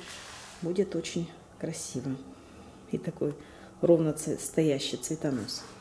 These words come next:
Распустилась моя первая, самая давняя ванда. Цветочки у нее очень крупные.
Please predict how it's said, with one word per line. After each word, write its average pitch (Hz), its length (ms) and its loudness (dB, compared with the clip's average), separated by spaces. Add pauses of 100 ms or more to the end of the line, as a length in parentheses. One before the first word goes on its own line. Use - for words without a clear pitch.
(840)
Распустилась 233 720 4
моя 156 320 2 (440)
первая, 160 380 4
самая 151 480 0 (540)
давняя 160 420 6
ванда. 240 460 6 (600)
Цветочки 196 520 2
у 156 40 2
нее 147 240 2 (640)
очень 226 320 8
крупные. 233 600 4